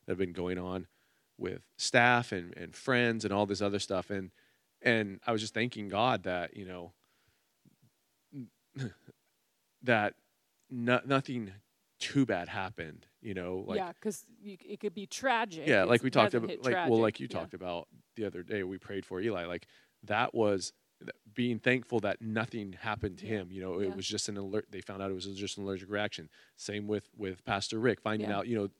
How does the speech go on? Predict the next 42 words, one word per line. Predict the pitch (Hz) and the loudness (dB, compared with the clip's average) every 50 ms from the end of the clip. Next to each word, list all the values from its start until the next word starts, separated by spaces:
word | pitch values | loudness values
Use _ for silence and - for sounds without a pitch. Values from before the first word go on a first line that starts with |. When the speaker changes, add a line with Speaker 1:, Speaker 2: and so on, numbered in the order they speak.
| _ _ | _ _
Speaker 1:
more | 127 113 117 120 120 | 0 4 4 4 4
information | 120 110 - 113 101 101 101 113 113 - 107 | 4 2 0 -2 0 2 2 2 2 0 -2
about | 95 87 | -2 -2
things. | 101 95 - - - | -4 -6 -8 -6 -2
Oh, | 120 127 107 | 0 0 0
and | 98 92 | 0 0
they're | 92 92 | -4 -4
gonna | 90 95 90 | -6 -6 -4
be | 90 101 104 | -2 -2 -2
okay. | - - 160 131 113 104 | 0 2 4 4 4 4
And | 95 98 85 | 2 0 -2
everybody | 92 104 110 101 107 107 | -6 -6 -2 -2 0 0
Speaker 2:
Yeah. | 110 | 0
Speaker 1:
who's | 101 90 | 0 -2
been | 104 95 | -4 -4
sick | - - - - 143 - 120 | -4 -2 0 0 0 0 0
is | 107 | -2
starting | - 113 104 98 | -2 -2 -4 -4
to | 101 | -4
get | 101 85 - - | -6 -8 -2 2
better. | 127 123 123 117 | 2 4 4 4
And | 104 | 2
it's | 92 - | 0 -2
like, | 95 90 - - - - | -6 -8 -8 -10 -10 -8
Speaker 2:
Yeah. | 220 196 185 | -6 -6 -6
Speaker 1:
I'm | 117 | -6
just | 113 107 - - | -6 -6 -2 0
thanking | - 120 120 113 - 117 107 | 2 2 2 0 -4 -8 -10
God | 95 95 95 104 113 113 107 | -6 -4 -2 0 0 0 -2
that, | 98 92 92 - | -4 -6 -4 -4
Speaker 2:
Yeah. | 185 - 190 180 - _ | -4 -6 -8 -10 -12 _
Speaker 1:
that | - 104 - - | -8 -6 0 4
those | 117 113 104 - | 4 4 4 2
things | - 107 104 92 | -2 -6 -6 -6
are | 95 87 | -6 -6
happening. | 82 - - 123 139 - - 101 95 92 | -6 -4 -4 -4 -4 -4 -4 -6 -4 -2
Are | 92 92 95 | -2 -2 -2
we | 95 104 107 107 104 | -2 -2 -4 -4 -6
pouring | - - - 123 120 117 107 104 | -8 -6 0 0 2 2 2 0
into | 113 127 - 113 101 | -2 -4 -4 -4 -4
that | 98 95 90 - - | -4 -4 -4 -4 -4
relationship, | 95 90 90 95 110 123 - - 92 87 - - - 90 87 - | -6 -4 -2 0 0 0 -2 -6 -8 -10 -10 -8 -6 -6 -6 -8